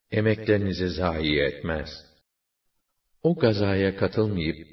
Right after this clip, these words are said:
geri kalan bedevilere de ki, "Siz yakında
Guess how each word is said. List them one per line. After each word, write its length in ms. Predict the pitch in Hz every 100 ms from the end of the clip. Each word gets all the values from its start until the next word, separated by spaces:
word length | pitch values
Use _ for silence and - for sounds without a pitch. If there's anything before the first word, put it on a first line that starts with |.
| - _ _ 80
geri 280 | 85 110 139
kalan 400 | 107 95 92 78
bedevilere 760 | 85 87 85 82 80 73 73
de 120 | 78 78
ki, 460 | 78 65 67 67 _ _ _ _ _ _ _ _ _ _ _ _ _
"Siz 640 | - - 139 139 - - -
yakında 800 | 101 104 101 92 101 107 107